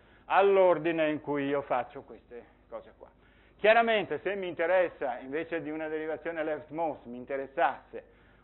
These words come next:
una derivazione rightmost, dovrei fare esattamente la stessa cosa, ma chiaramente considerando le variabili da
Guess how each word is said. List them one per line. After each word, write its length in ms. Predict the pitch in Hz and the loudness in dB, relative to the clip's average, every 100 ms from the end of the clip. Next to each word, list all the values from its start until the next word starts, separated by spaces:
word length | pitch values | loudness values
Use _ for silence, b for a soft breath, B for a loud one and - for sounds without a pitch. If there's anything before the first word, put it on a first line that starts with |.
| b | b
una 240 | 156 170 | -6 -4
derivazione 640 | 127 123 131 - 196 143 113 | -4 -6 -6 -2 -2 -2 2
rightmost, 1000 | 151 185 196 214 196 190 - 233 240 208 | 4 4 4 4 4 4 2 2 4 2
dovrei 360 | 165 151 156 | 0 2 2
fare 500 | 147 175 165 139 127 | 0 2 4 2 -2
esattamente 720 | 151 214 - 170 170 170 151 135 | -2 0 2 -2 -2 -8 -8 -8
la 120 | 123 | -8
stessa 340 | - 139 220 | -10 -8 -6
cosa, 540 | - 175 151 143 185 190 b b b b | 2 4 4 2 -2 -2 b b b b
ma 140 | 147 143 | -12 -4
chiaramente 580 | 170 202 175 160 160 | 0 0 -2 -6 -6
considerando 600 | 151 131 135 147 160 143 131 | -8 -8 -4 0 2 2 0
le 100 | 147 | 0
variabili 720 | 196 147 127 135 160 180 135 | 0 0 0 -2 -2 -2 0
da 260 | 135 127 | 0 0